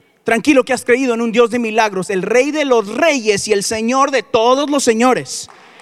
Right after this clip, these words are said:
En Él hemos creído. Pero, pero,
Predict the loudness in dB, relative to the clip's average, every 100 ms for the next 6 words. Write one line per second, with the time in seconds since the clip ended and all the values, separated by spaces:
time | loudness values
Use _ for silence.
0 | -14 -4 0 2 2 2 2 2 2 4
1 | 2 -2 -6 -16 -20 -20 -20 -20 -20 -20
2 | -20 -20 -20 -18 -18 -18 -20 -20 -20 -20
3 | -20 -20 -20 -20 -20 -20 -20 -20 -20 -20
4 | -20 -20 -20 -10 0 2 2 -2 -8 -16
5 | -20 -20 -20 -20 -20 -20 -20 -20 -20 -20
6 | _ -20 _ _ 0 0 -2